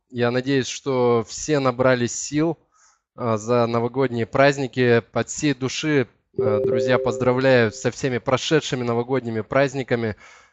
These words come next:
Э, я был на новогодних каникулах, э, в поездке во Вьетнаме. Тоже немножечко расскажу,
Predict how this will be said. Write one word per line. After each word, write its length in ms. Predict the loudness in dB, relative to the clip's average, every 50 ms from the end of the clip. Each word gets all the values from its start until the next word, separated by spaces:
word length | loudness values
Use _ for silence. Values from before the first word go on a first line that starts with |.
| _ _
Э, 280 | -10 -6 -2 -2 0 0
я 360 | 0 0 2 4 6 6 6
был 260 | 4 2 -2 -4 -2 -2
на 100 | -4 -4
новогодних 640 | -4 -2 -2 -4 -4 -2 -4 -4 -4 -4 -6 -4
каникулах, 680 | -4 -4 -4 -4 -6 -4 -4 -2 -2 -2 -2 -4 -6 -4
э, 340 | -2 0 0 2 0 0 -2
в 120 | -4 -10 _
поездке 480 | -6 -4 -2 -2 -2 -4 -4 -6 -10 -6
во 160 | -6 -4 -4
Вьетнаме. 640 | -4 -4 -6 -4 -4 -2 -2 -2 0 -2 -2 -4
Тоже 360 | -6 _ _ -8 -8 -8 -6
немножечко 520 | -8 -8 -6 -4 -6 -6 -8 -8 -6 -4 -2
расскажу, 560 | -2 -4 -4 -6 -6 -6 -6 -6 -8 -8 -10